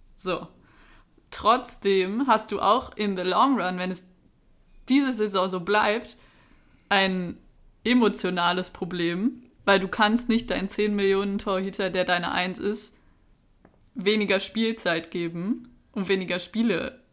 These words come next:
geben. Also du kannst nicht von fifty fifty auf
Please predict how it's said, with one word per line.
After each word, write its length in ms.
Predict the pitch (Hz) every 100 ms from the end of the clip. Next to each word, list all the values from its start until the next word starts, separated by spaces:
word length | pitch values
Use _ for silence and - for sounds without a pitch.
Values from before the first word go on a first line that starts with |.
| _
geben. 640 | 185 170 175 175 240 - - _
Also 200 | - 226
du 80 | 208
kannst 360 | 202 226 233 240
nicht 220 | 226 233
von 180 | 208 202
fifty 340 | 233 220 214
fifty 480 | 202 220 220 220 214
auf 460 | 175 196 196 -